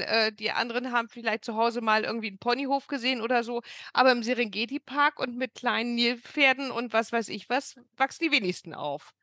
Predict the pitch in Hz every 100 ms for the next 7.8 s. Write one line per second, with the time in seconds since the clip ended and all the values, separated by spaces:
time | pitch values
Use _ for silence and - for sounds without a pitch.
0 | _ - _ _ - 196 262 220 277 311
1 | 277 277 285 - - 202 165 160 - 208
2 | 202 226 247 247 - - - - 240 277
3 | 277 262 254 - 233 247 262 - - 226
4 | 220 - 247 226 233 220 220 233 226 185
5 | 160 143 175 277 339 277 226 220 214 -
6 | 214 185 208 202 190 190 190 196 - 185
7 | - 185 160 165 160 220 254 294